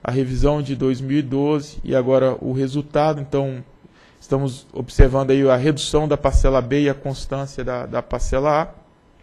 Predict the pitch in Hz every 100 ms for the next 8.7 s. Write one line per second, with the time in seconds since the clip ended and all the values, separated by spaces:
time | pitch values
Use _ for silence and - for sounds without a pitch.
0 | - - - _ _ _ _ _ _ -
1 | - - - _ - 180 - 160 175 180
2 | 165 160 160 - - 160 151 151 147 139
3 | 131 127 - 135 127 135 139 - 147 127
4 | 180 156 160 160 151 165 160 - 131 127
5 | 120 - 127 123 120 117 - 117 - 143
6 | 147 143 147 143 - 139 135 143 151 -
7 | - 143 - 139 135 135 147 - 160 -
8 | 160 - 156 147 117 120